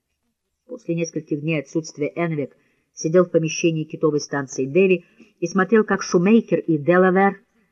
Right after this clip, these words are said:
в честь его приезда пьют вино. Вообще-то Дэви закрыл станцию. Его сухопутные маршруты не пользовались спросом.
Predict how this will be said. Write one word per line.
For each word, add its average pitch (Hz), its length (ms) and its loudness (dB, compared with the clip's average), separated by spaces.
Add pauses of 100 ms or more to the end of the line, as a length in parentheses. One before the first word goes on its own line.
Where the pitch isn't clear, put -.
(160)
в - 60 -20
честь - 420 4
его 165 160 4
приезда 160 520 2
пьют 151 340 -6
вино. 131 340 -4 (960)
Вообще-то 196 560 0
Дэви 170 420 0 (320)
закрыл 139 400 -4
станцию. 127 640 -8 (520)
Его 170 360 4
сухопутные 165 720 -4
маршруты 151 560 -4 (340)
не 170 120 -2
пользовались 135 540 -2
спросом. - 520 -10